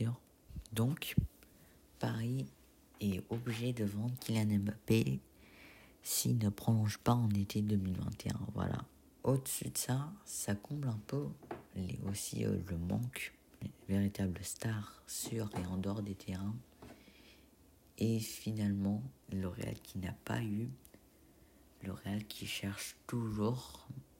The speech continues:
euh, ce remplaçant à Ronaldo.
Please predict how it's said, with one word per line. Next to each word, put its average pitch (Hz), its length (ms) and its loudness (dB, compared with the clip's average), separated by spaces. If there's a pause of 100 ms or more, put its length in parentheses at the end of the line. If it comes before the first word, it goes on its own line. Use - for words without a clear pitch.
(100)
euh, 90 240 2 (360)
ce - 340 -6 (340)
remplaçant 98 480 -2
à 95 60 2
Ronaldo. 90 540 -2